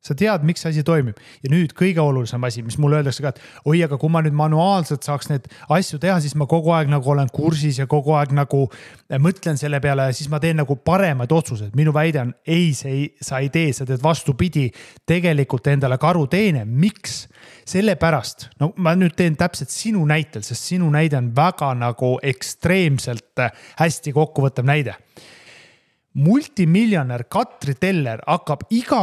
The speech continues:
kuu süvenema prügiarvesse, veearvesse, kommunaalarvesse, kodulaenu kuumaksesse, intressi arvestamise alustesse, igasugustesse pisiarvetesse.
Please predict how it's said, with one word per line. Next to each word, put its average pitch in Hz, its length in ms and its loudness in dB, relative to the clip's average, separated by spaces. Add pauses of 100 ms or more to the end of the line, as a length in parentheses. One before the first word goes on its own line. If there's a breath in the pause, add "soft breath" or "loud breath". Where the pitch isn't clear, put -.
kuu 202 280 0
süvenema 143 640 0
prügiarvesse, 135 1040 -4 (380)
veearvesse, 120 960 -4
kommunaalarvesse, 175 1200 0 (320 loud breath)
kodulaenu 180 640 2
kuumaksesse, 160 920 -2
intressi 180 680 -2
arvestamise 151 960 0 (220 soft breath)
alustesse, 147 840 0 (400 loud breath)
igasugustesse 170 1040 2
pisiarvetesse. 214 1200 -2